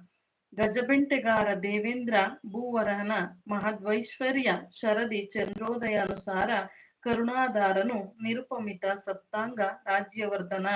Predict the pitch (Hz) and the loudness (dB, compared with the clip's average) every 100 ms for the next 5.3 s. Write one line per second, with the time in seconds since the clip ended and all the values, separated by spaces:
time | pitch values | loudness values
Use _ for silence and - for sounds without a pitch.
0 | 180 - _ _ _ 214 208 269 269 - | -2 -6 _ _ _ 6 8 8 4 0
1 | - 214 214 220 247 254 226 208 190 - | -8 -4 0 2 0 -2 -2 0 -2 -2
2 | 262 233 220 208 190 226 190 - 208 202 | -6 -4 -4 -4 0 0 -2 -4 -6 -6
3 | - 247 240 196 196 190 196 190 196 185 | -8 -8 -6 -4 -4 0 -2 -2 -4 -4
4 | 185 180 208 254 214 - 208 196 190 180 | -4 -6 -2 -2 -2 2 2 2 0 -2
5 | 175 175 175 | 0 0 -2